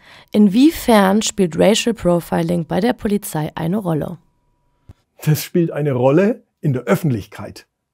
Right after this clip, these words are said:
Speaker 2: bei den Bürgerinnen und Bürgern. Aber Racial Profiling ist eben etwas, was oftmals sehr falsch interpretiert oder auch, äh, erklärt wird, aber innerhalb der Polizei.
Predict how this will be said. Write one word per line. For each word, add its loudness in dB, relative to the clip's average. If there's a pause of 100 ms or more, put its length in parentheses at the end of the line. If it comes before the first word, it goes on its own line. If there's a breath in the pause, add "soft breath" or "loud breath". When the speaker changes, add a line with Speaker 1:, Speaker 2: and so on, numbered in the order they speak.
Speaker 2:
bei -4
den -2
Bürgerinnen 2
und 0
Bürgern. -2 (1160 soft breath)
Aber 4
Racial 2
Profiling 2
ist -2
eben -2
etwas, 0
was -4 (240)
oftmals -4
sehr -4
falsch -8
interpretiert -4 (380 soft breath)
oder -2
auch, -2
äh, -10
erklärt -6
wird, -8
aber -4 (480 soft breath)
innerhalb 4
der -4
Polizei. -8